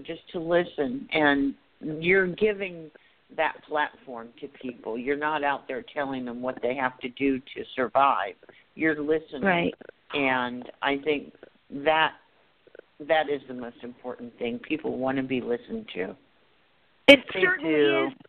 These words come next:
Speaker 3: Yeah.
Speaker 2: And, and for my last parting, I just thought of one other thing. If there are nonprofits out there that have a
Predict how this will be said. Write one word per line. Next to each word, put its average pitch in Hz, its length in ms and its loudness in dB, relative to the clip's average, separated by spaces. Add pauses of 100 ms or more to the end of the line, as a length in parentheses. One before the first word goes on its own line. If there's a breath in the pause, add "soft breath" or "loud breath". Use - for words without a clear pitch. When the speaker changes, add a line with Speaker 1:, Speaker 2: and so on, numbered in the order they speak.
(180)
Speaker 3:
Yeah. 156 240 0
Speaker 2:
And, 294 180 -2
and 302 300 0
for 370 160 2
my 330 340 2
last 311 300 -6 (120)
parting, 330 320 -8
I 269 120 -12
just 311 200 -18
thought 294 220 -6
of 254 80 -12
one 269 240 -10
other 277 260 -10
thing. 254 160 -12 (360 loud breath)
If 359 200 0
there 494 260 4
are 403 40 0
nonprofits 302 880 0 (180)
out 302 280 0
there 339 320 -4
that 285 180 -2
have 277 280 -4
a 285 60 -8